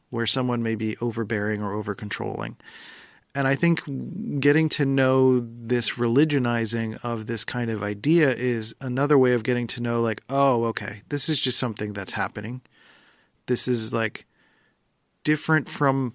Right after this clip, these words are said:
my relationship to essence, to meditation, to spirituality, to my own practices. That is not, you know, spiritualism or spiritual materialism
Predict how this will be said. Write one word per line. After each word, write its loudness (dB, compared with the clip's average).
my 2
relationship 0
to -4
essence, 0
to -2
meditation, -4
to -4
spirituality, -2
to -2
my 0
own -4
practices. -6
That 6
is 2
not, 2
you 0
know, 0
spiritualism 2
or -4
spiritual 0
materialism 0